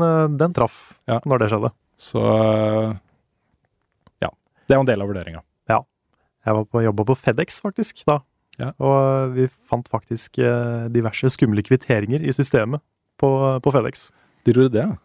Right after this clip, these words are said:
Speaker 1: Så det var, eh, det var noe.
Speaker 2: Som ble rapportert videre?
Speaker 1: Ja, det var, eh, noe vi faktisk, eh, sendte mail om direkte til politiet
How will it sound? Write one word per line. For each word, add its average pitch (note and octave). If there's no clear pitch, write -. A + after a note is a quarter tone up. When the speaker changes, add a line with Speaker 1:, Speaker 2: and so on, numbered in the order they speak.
Speaker 1:
Så -
det C#3
var, F#3+
eh, F3
det C#3+
var E3
noe. C#3+
Speaker 2:
Som -
ble G#2+
rapportert A2
videre? A2
Speaker 1:
Ja, E3
det D#3
var, D3
eh, D3
noe C#3+
vi A#2
faktisk, -
eh, A2
sendte A2
mail G2
om B2
direkte C3+
til F#3
politiet C3